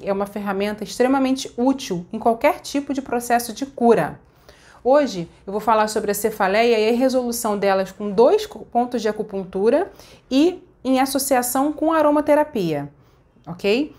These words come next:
Então, os pontos de acupuntura que eu vou descrever hoje são o I G quatro, que é localizado aqui na mão, que geralmente ele é bastante doloroso. Esse ponto é o ponto de comando da face,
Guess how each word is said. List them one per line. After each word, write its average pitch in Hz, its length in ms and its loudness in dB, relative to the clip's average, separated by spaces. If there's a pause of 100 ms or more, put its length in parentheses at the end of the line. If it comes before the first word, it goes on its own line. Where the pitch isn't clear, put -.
(140)
Então, 254 260 2
os 294 120 -2
pontos 320 340 0
de 269 60 0
acupuntura 220 560 -2
que 214 140 -8
eu 185 40 0
vou 196 120 2
descrever 190 720 0 (100)
hoje 202 420 2 (160)
são 196 280 -4
o 220 160 0
I 302 140 2
G 294 140 2
quatro, 208 440 -2
que - 80 0
é 202 40 6
localizado 185 680 0 (120)
aqui 254 460 -2 (160)
na 202 100 0
mão, 185 300 -2
que 202 140 -10
geralmente 196 440 -2
ele 202 120 0
é 196 60 2
bastante 220 720 -2
doloroso. 196 580 0 (400)
Esse 320 380 0
ponto 226 500 -2 (300)
é 220 80 0
o 226 60 4
ponto 269 280 2
de - 100 -12
comando 220 380 -2
da 180 140 0
face, 202 680 -4